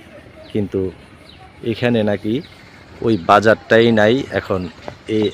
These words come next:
একটা দোকান এই পাশে, আর এই পাশে হলো এই যে লম্বা করে এখানে কয়েকটা শাটার মাত্র, মনে হয়, আহ, সাত, সাত আটটা দোকান হইতে পারে। হ্যাঁ,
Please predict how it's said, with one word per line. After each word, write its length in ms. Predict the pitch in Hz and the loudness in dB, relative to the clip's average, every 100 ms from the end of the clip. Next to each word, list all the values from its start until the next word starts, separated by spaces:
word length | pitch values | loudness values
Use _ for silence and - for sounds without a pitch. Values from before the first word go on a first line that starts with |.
| - | -4
একটা 360 | 92 - 117 | -8 -2 0
দোকান 340 | 107 107 110 101 | 2 2 2 0
এই 80 | |
পাশে, 340 | 98 98 - 151 - - - - - - - | 0 0 2 0 -4 -20 -20 -20 -20 -20 -6
আর 340 | 95 82 78 - - - - - - - - - - - - - - - - - | -2 0 -2 -6 -18 -20 -20 -20 -20 -20 -20 -20 -20 -20 -20 -20 -20 -20 -20 -12
এই 120 | - 101 | -4 0
পাশে 320 | 110 - 123 | 2 2 2
হলো 300 | 117 107 120 - - - - - - - - - | 2 0 -2 -6 -14 -18 -20 -20 -20 -20 -20 -6
এই 220 | 117 110 95 | 0 2 2
যে 120 | 92 | 0
লম্বা 460 | 85 101 104 101 101 | 2 4 4 4 2
করে 280 | 95 98 175 - - - - - - | 2 2 0 -4 -18 -20 -20 -20 -8
এখানে 340 | 110 101 95 90 | -2 0 0 -2
কয়েকটা 380 | - 98 98 117 | 2 2 2 0
শাটার 400 | 110 - 101 98 | 0 0 0 0
মাত্র, 400 | 101 95 95 120 170 - - - - - | 0 -2 0 -2 -2 -10 -14 -16 -16 -6
মনে 200 | 104 101 | -2 -2
হয়, 320 | 90 95 90 | 0 0 -2
আহ, 760 | 76 - - - - - 98 92 | -4 -16 -20 -20 -16 -4 -2 0
সাত, 340 | - 120 120 - - - - | 0 2 2 0 -10 -10 -4
সাত 340 | - 120 117 | -2 0 2
আটটা 260 | 117 - 104 | 2 4 2
দোকান 280 | 104 107 | 2 2
হইতে 200 | 104 98 104 | 0 0 2
পারে। 160 | 104 120 - - - - - - | 2 0 -6 -16 -16 -16 -12 -4
হ্যাঁ, 280 | 151 123 | -2 0